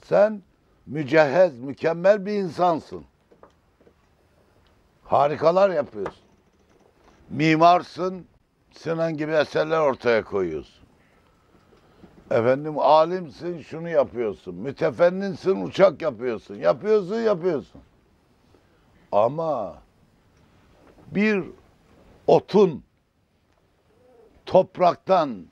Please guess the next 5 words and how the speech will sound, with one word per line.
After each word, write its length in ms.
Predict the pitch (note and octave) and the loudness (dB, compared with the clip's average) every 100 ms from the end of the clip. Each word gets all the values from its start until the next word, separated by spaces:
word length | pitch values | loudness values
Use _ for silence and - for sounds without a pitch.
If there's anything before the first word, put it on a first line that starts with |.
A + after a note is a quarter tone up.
| _ | _
çıkardığı 760 | - D#3 F3 F3+ E3 C#3+ B2+ G2+ | -14 -6 0 0 0 -4 -6 -6
kokuyu 500 | - C#3+ - E3+ G3 | -4 -4 0 -2 0
bulamıyorsun. 720 | D3 C3 C3+ B2 F#2 - _ _ _ _ _ - - _ _ _ - | 2 4 2 -2 -8 -10 _ _ _ _ _ -20 -20 _ _ _ -12
Rengi 460 | C#3+ E3+ F3+ F#3+ | -2 0 0 0
bulamıyorsun. 800 | G3 F3 F3+ F#3 E3 C3+ - E2+ | 0 4 4 2 -4 -6 -8 -20